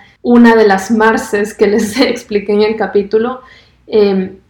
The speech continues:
no duden en revisar el programa, tal vez este programa es para ustedes, siento que les va a ayudar un mundo. Todas las chicas que participan en el método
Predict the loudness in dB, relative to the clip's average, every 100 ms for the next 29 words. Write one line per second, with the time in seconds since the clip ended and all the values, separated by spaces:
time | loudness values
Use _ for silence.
0 | _ 0 2 6 6 6 4 0 -2 -2
1 | -2 0 0 -2 -4 -2 0 -2 -2 -4
2 | -4 -6 -8 -6 -4 -4 -4 -6 -8 -8
3 | -8 -4 -2 -4 -4 -6 -6 -8 -6 -4
4 | -4 -2 -2 -4 -8 -6 -4 -2 0 0
5 | 0 0 -4 -6 -14 -20 _ _ _ 2
6 | 4 2 0 -8 -2 0 0 -6 -4 -2
7 | -2 -4 -10 _ -10 -8 -10 -4 -4 -2
8 | -2 -2 -2 -2 -2 -4 -4 -6 -8